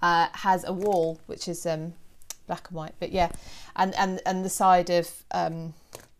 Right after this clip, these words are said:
one of the, was it the Great Hall or the Chapel in Whitehall Palace, which obviously we don't have now,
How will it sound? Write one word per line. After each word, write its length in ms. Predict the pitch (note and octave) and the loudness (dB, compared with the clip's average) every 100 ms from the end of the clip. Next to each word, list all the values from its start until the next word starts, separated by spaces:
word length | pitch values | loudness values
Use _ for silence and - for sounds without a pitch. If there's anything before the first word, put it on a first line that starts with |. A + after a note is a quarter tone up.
| - - - - - _ - - _ - - | -20 -20 -20 -20 -20 _ -20 -20 _ -20 -10
one 220 | F#3+ F#3 | -6 -4
of 120 | F3 E3+ | -4 -6
the, 280 | - F3 E3+ | -6 -4 -4
was 160 | - - | -8 -12
it 80 | - | -12
the 60 | - | -4
Great 180 | F#3+ G3 G3+ | -4 -2 -4
Hall 180 | A#3 G#3 | -4 -4
or 100 | F3 | -6
the 80 | |
Chapel 580 | E3+ - F#3+ - D#3 D#3 | -8 -10 -12 -10 -10 -10
in 340 | - E3 D#3+ D#3+ | -12 -12 -10 -4
Whitehall 540 | F3+ F3+ F3 - D#3+ | -2 -2 -4 -8 -8
Palace, 680 | D3+ E3+ D3 C#3+ - - - - - - | -8 -8 -6 -8 -12 -16 -18 -20 -20 -20
which 100 | - | -18
obviously 220 | C#3+ - | -14 -12
we 60 | D3+ | -8
don't 160 | D#3 - | -6 -8
have 200 | D#3+ D3+ | -10 -12
now, 380 | D#3+ D#3 - | -10 -10 -12